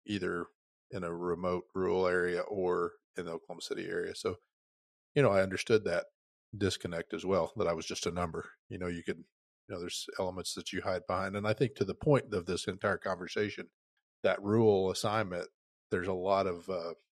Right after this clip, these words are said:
there's a lot of love, actually, you know, with all the negatives that we talk about being a small town, you know, whatever,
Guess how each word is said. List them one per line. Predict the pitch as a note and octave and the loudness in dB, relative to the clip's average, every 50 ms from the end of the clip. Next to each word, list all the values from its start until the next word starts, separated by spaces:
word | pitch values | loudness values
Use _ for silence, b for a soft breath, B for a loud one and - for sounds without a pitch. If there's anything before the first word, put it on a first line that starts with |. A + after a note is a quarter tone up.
| - - | -10 -4
there's | - A#2+ | 2 4
a | D3 | 6
lot | D#3+ D3 G2 F#2 F2+ | 6 6 6 4 2
of | F2+ F#2 | 0 0
love, | F#2 F#2 F#2+ G2+ G#2+ A2 G#2+ F#2+ | 2 6 8 10 10 10 10 8
actually, | F#2+ F#2 F#2+ G2 - - - F2+ F#2 | 6 4 4 4 2 -2 -4 -2 -4
you | F#2 F#2 G2 | -2 -2 0
know, | G2+ G2 G2 F#2+ F#2 F#2 - | 0 0 0 -2 -4 -6 -2
with | D#3 C3 A#2 - | 2 2 4 6
all | D3+ D3+ C#3+ | 6 6 6
the | A#2+ G#2+ | 6 6
negatives | G2+ G#2+ G#2+ G2+ G2 G2 F2+ F2+ | 6 6 6 6 4 2 0 -2
that | - F#2 | -4 -4
we | F2+ | -2
talk | - - F2+ F2 - | 0 0 0 0 0
about | - F#2 E2+ E2+ | 0 0 0 0
being | - F#2+ F2 E2+ | 0 -4 -4 -4
a | F2+ | -6
small | - - - F#2 - | -8 -6 -4 -4 -4
town, | - F2+ F2 E2+ E2 E2 _ _ _ _ _ _ | -4 -4 -4 -6 -8 -12 _ _ _ _ _ _
you | - E2+ | -16 -14
know, | E2+ E2 | -10 -6
whatever, | E2+ F2 F2 F2+ F2 E2+ E2 - | -6 -4 -2 -2 -2 -4 -6 -8